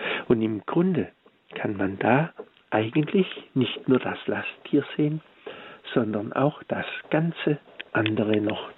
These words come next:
drumherum. Da sieht man, wie der Vorhang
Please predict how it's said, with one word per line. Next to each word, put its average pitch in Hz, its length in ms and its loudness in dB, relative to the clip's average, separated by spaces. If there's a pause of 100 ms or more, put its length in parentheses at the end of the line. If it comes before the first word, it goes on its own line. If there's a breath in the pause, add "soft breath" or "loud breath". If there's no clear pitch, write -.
drumherum. 98 680 2 (340)
Da 107 120 2 (140)
sieht - 180 -10
man, 104 200 -8 (380)
wie 113 120 -2
der - 160 -8 (120)
Vorhang 131 540 0